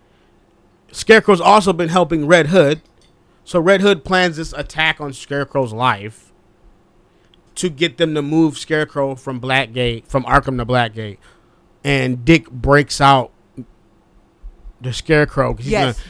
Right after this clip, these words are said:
Speaker 1: change the game on his own terms. Take Scarecrow to some cabin in the woods that Bruce would take them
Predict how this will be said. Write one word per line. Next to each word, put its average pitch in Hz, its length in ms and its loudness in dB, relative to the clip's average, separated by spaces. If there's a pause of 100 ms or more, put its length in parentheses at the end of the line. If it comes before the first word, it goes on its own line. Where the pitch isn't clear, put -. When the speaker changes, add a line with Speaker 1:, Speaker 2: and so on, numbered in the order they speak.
(140)
Speaker 1:
change 143 340 0
the 135 80 -12
game 147 240 2
on 127 80 -4
his 113 120 -8
own 143 160 -2
terms. 113 460 -8 (300)
Take 160 160 0
Scarecrow 160 540 2
to 135 60 2
some 139 240 -4
cabin 147 480 2
in 139 120 2
the 127 80 -2
woods 131 360 2
that 120 200 -10
Bruce 139 300 0
would 135 120 -8
take 131 260 -6
them 120 320 -12